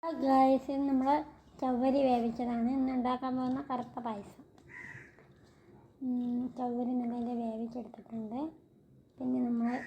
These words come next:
ശർക്കര പാനി എടുത്ത് വെച്ചിട്ടുണ്ട്. നേരത്തെ തന്നെ നമ്മള് കടല, ആ, വേവിച്ച് നല്ലതുപോലെ വേവിച്ച് വെച്ചിട്ടുണ്ട്.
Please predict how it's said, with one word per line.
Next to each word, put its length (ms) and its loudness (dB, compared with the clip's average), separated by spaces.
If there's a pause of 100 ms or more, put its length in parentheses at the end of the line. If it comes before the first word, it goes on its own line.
(120)
ശർക്കര 400 -4
പാനി 540 -2
എടുത്ത് 240 -6
വെച്ചിട്ടുണ്ട്. 800 -8 (2750)
നേരത്തെ 380 -4
തന്നെ 580 0
നമ്മള് 680 0 (680)
കടല, 460 -2 (320)
ആ, 240 -4
വേവിച്ച് 760 -2 (880)
നല്ലതുപോലെ 540 -6
വേവിച്ച് 500 -6
വെച്ചിട്ടുണ്ട്. 500 -8